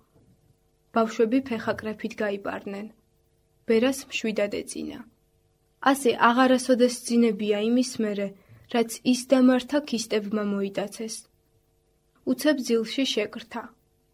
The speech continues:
თავი წამოსწია. გაიხედა და წისქვილისკენ მომავალი მდევარი დაინახა. ბელადი ლურჯ ცხენზე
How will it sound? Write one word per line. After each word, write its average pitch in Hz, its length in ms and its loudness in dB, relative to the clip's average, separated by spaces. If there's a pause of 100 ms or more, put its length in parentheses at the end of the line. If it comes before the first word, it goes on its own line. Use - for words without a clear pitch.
(600)
თავი 220 280 -2
წამოსწია. 208 760 -4 (1400)
გაიხედა 254 520 4
და 208 140 2
წისქვილისკენ 247 960 2
მომავალი 226 600 4
მდევარი 202 460 0
დაინახა. 202 640 -4 (1500)
ბელადი 220 460 8
ლურჯ 226 300 -2 (120)
ცხენზე 226 440 0